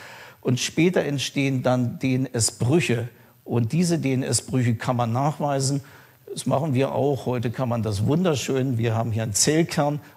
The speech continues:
und jeder dieser grünen Punkte ist ein D-N-S-Bruch. Wir können diese heute auszählen, diese Brüche. Und diese D-N-S-Brüche sind letal, das weiß man. Also D-N-S-Brüche sollten wir möglichst vermeiden.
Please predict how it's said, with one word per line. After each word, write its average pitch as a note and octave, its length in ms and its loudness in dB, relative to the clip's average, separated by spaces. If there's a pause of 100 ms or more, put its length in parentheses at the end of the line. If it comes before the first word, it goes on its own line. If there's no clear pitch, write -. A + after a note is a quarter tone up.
und A#2+ 200 -2
jeder E3+ 280 4
dieser C#3+ 300 4
grünen C3+ 520 4
Punkte C3 360 0
ist - 400 0
ein B2+ 300 -2 (340)
D-N-S-Bruch. A2+ 680 -2
Wir A2+ 120 2
können B2+ 220 0
diese B2+ 340 0
heute C3 400 2
auszählen, B2+ 880 4
diese A#2+ 240 -2
Brüche. B2 460 -4 (420)
Und C#3 220 0
diese G#3 260 4
D-N-S-Brüche C#3 1000 2
sind A#2+ 380 4
letal, G#2+ 560 4
das A2+ 220 -2
weiß A2 240 0
man. C3 140 0
Also G#2+ 180 -2
D-N-S-Brüche B2 920 2 (140)
sollten - 320 -2
wir A2 80 2
möglichst A2 560 0 (160)
vermeiden. C#3 840 4